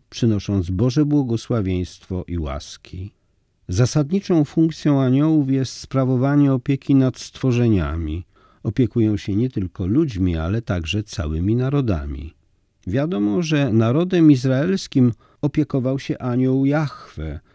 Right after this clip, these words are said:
zaś w jego imieniu rolę tę pełnił, jak poświadcza Daniel, archanioł Michał. Święty Jan Damasceński pisze również o aniołach stróżach poszczególnych narodów,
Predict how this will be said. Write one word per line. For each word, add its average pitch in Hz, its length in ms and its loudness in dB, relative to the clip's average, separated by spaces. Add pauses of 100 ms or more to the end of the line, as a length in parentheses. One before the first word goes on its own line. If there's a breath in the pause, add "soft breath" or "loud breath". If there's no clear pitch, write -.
(140)
zaś 95 400 -4
w 87 100 -2
jego 143 300 2
imieniu 135 520 6
rolę 120 280 2
tę 127 160 -2
pełnił, 127 400 2
jak 113 220 -2
poświadcza 107 640 -6
Daniel, 101 460 -2 (400)
archanioł 117 540 2
Michał. 85 600 0 (380)
Święty 190 460 0
Jan 156 280 0
Damasceński 143 880 0
pisze 127 360 -2
również 123 420 2
o 120 220 0 (100)
aniołach 135 440 2
stróżach 131 680 0 (280 soft breath)
poszczególnych 127 720 0
narodów, 131 640 -2